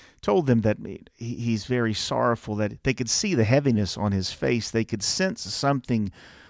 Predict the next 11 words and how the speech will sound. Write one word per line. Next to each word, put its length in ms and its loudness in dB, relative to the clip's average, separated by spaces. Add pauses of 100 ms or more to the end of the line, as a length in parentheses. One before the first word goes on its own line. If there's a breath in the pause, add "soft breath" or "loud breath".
(140 loud breath)
was 180 2
happening. 600 -2 (320 soft breath)
He 180 2
told 360 2
them, 140 2
he 60 0
said, 220 -2
"My 180 4
soul 480 0
is 140 -2
exceedingly 920 0